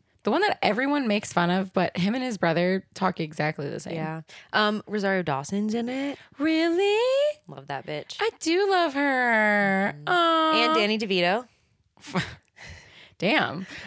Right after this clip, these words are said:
Speaker 1: I'm watching that
Speaker 2: It's an
Speaker 1: tonight.
Speaker 2: all-star cast, I know.
Speaker 1: Sounds fucking good. Um, I do have some fun facts for you.
Speaker 2: Oh my God, I can't wait.
Speaker 1: So,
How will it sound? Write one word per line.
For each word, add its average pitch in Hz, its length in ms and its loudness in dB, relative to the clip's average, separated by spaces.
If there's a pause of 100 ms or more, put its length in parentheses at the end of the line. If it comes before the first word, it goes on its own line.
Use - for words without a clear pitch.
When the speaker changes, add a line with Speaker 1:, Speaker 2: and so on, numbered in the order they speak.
Speaker 1:
I'm 226 100 2
watching 339 240 2
that 208 100 6
Speaker 2:
It's 330 80 0
an 427 100 4
Speaker 1:
tonight. 226 160 6
Speaker 2:
all-star 320 360 4
cast, 359 340 2
I 277 140 2
know. 277 140 0
Speaker 1:
Sounds 269 360 0
fucking 190 360 0
good. 175 220 -2 (220)
Um, - 140 4
I 269 80 2
do 269 80 0
have 453 100 2
some 208 180 -2
fun 240 260 0
facts 160 320 0
for 160 200 -2
you. 160 140 0
Speaker 2:
Oh 165 60 2
my 180 100 2
God, 190 80 2
I 190 80 2
can't 185 340 -6
wait. 175 480 -6 (280)
Speaker 1:
So, 233 760 2